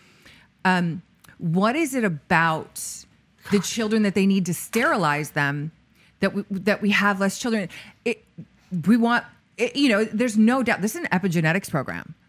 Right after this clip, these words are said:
Like, um, but why are we doing that? Well, you know what? Because we want more people in the workforce doing, uh, you know, what, whatever jobs. We'd rather have them contributing monetary, uh,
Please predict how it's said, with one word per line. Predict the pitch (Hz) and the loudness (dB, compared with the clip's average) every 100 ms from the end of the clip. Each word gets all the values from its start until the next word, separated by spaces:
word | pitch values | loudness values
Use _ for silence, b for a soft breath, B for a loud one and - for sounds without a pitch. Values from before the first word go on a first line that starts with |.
| - | -2
Like, | 185 - b b _ | -2 -2 b b _
um, | 196 180 170 156 - | 2 2 0 -4 -4
but | 220 220 - | -4 -4 -10
why | 185 175 208 285 | -2 2 2 2
are | 214 | 0
we | |
doing | 175 170 | 0 0
that? | 156 - 196 | -2 -4 -4
Well, | 233 | 0
you | 262 | 2
know | |
what? | 262 208 | 0 -2
Because | 226 254 247 | -2 0 2
we | |
want | 226 254 - | 0 0 0
more | 240 | -2
people | 226 254 240 220 | -2 -4 -2 -2
in | 214 | 0
the | 208 | 2
workforce | 202 170 - - 185 170 185 - - b b b b - | 2 -2 -6 -4 0 0 -2 -8 -18 b b b b -6
doing, | 151 233 254 220 190 190 190 - b b _ - | -2 2 2 2 2 0 -2 -8 b b _ 0
uh, | - - _ 180 - | 0 -2 _ -18 -4
you | 240 226 | 2 2
know, | 180 | 2
what, | 202 - 170 | 0 -2 -2
whatever | 202 233 208 185 | 0 2 0 0
jobs. | 202 262 320 147 160 | 2 2 0 -4 -4
We'd | 208 196 | -2 0
rather | 226 220 | 0 0
have | 214 208 | 0 0
them | 196 190 | 0 0
contributing | 208 190 - 247 233 196 180 - _ | 0 0 -2 -2 0 0 -2 -10 _
monetary, | 180 165 214 226 196 170 151 143 175 b b b b _ | 2 2 2 0 0 0 0 -4 -10 b b b b _
uh, | 180 170 | 2 2